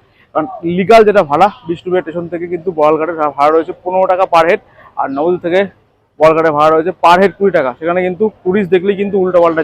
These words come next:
চাইবে, তোমরা কিন্তু সেটা অবশ্যই মাথায় রাখবে। আর যারা কৃষ্ণনগর দিয়ে আসবে, মানে, শিয়ালদা থেকে তোমাদের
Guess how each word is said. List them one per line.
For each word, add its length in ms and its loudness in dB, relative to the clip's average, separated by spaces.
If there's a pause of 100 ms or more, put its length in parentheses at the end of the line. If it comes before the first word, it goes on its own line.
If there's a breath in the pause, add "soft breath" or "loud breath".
চাইবে, 200 -4 (480)
তোমরা 200 0
কিন্তু 200 -2
সেটা 220 2
অবশ্যই 400 4
মাথায় 240 2
রাখবে। 180 -6 (560)
আর 100 4 (200)
যারা 140 6 (140)
কৃষ্ণনগর 440 2
দিয়ে 160 6
আসবে, 220 0
মানে, 200 -12
শিয়ালদা 380 4
থেকে 180 0
তোমাদের 200 -4